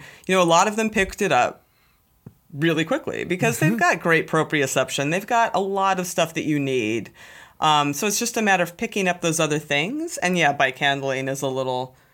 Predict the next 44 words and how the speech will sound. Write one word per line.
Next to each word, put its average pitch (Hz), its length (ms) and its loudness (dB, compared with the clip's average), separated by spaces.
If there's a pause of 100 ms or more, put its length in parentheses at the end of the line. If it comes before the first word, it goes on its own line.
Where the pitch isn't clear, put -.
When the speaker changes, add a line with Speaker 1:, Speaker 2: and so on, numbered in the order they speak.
(140)
Speaker 1:
hard, 170 500 0 (200)
but, 170 280 2 (920)
you - 220 -6
know, 170 160 -2
they, 190 320 -2 (100)
it, 185 340 -2
it, 214 100 2
a 190 60 4
lot 190 200 4
of 180 60 -2
them 175 100 -2
were 165 80 0
very 151 180 -2
quick 143 180 -4
studies, 143 320 -4
and 214 120 0
you 233 80 -2
could 214 140 -4
s-, - 260 -8
you 208 140 -4
could 226 180 -8
clearly 196 300 -2
see 151 500 -4
that 160 300 -8
some 165 120 -2
of 156 80 -2
them 143 140 -2
had 135 420 0
more 131 240 -4
experience 123 840 -6 (300)
than 156 160 0
others, 64 460 -6
you 160 80 -2
know, 135 200 0
like, 127 280 -6 (180)
probably 143 420 -2
rode 127 640 -4
outside 104 460 -2
of 101 280 -12 (720)
today, 135 480 0
you 170 80 -4
know, 139 380 0
but, 131 260 -4 (600)
um, 127 420 -6